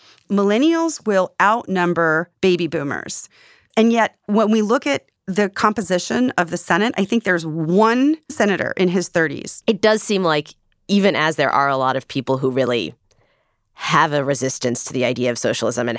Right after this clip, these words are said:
Speaker 2: are probably, she's going to have a hard time winning over, it does feel like she perhaps represents this way of almost repackaging socialism or presenting it in a way that people find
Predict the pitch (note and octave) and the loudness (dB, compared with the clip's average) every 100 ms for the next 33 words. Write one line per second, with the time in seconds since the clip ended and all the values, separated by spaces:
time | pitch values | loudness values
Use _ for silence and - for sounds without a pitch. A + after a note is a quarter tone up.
0 | - B2+ D#2+ D2 - D#3 C#3 C3+ C3 A2 | -4 -6 -6 -12 -4 -4 -2 -4 -4 -6
1 | - _ _ - F3 D3+ C#3+ B2+ C3 B2+ | -12 _ _ -4 0 0 0 -2 -2 0
2 | C3+ C3 B2 C#3+ D#3+ C#3 B2+ - - - | -2 -2 0 2 2 0 -4 -6 -20 -20
3 | - - G3+ G3+ G3+ G3 G3 E3 D#3 D3+ | -4 0 0 2 0 0 0 2 0 -2
4 | - - F3 E3+ E3 D#3+ E3 D3+ D#3 D3 | -8 -6 -4 -2 -2 -4 -6 0 2 2
5 | - - - - _ - D#3 D#3+ D3+ D#3 | -4 -12 -14 -16 _ -2 0 0 0 0
6 | D3 D3 - C#3+ D3 C3+ C3 C3+ - C3 | 0 -4 0 0 2 0 -2 -4 -6 -4
7 | D3+ D3+ - D3+ E3+ D3 C#3+ C3+ B2 - | -2 0 0 0 0 -2 -2 -2 -4 -2
8 | D3 A#2+ C#3+ D#3 E3+ C#3+ D#3 D#3 E3 D3 | -2 -2 0 0 0 0 0 0 -2 0
9 | - C#3 C#3 C#3 C3 A#2 - E3 D3+ C#3+ | -2 -2 0 0 -2 -4 -6 -2 0 0
10 | C#3 - - - - _ - - D#3+ C#3+ | -2 -6 -20 -20 -20 _ -12 0 2 2
11 | C#3+ C#3+ C3+ | 0 -2 -4